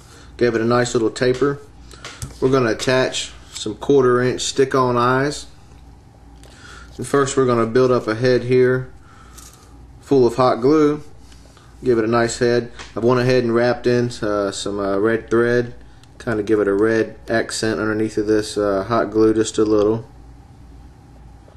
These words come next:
Well, what you wanna do is rotate this while you're applying the hot glue. Try not to get it into your deer body hair there.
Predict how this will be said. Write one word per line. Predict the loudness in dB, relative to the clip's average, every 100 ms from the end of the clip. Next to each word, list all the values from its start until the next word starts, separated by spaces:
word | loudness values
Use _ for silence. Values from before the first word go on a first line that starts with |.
| -20 -20 -20 -20 -10
Well, | -6 -4
what | -2
you | 0
wanna | 2
do | 4 4
is | 4
rotate | 2 2 0 2
this | 4 2 0 -8 -14 -20 -20 -20 -20 -20 -20 -20 -20 -20 -20 -20 -20 -20 -20 -20 -20 -20 -18 -6
while | 0
you're | 2 2
applying | 0 0 0 0
the | 0
hot | 0 0
glue. | 2 2 4 0 -4 -14 -20 -20 -20 -20 -20 -20 -20 -20 -20 -20 -20 -20 -20 -6
Try | 0 2
not | 2
to | 0
get | 4 4
it | 4
into | 2 2 2
your | 2
deer | 2 2 2
body | 2 0 2 0
hair | 0 0
there. | 0 0 -2 -6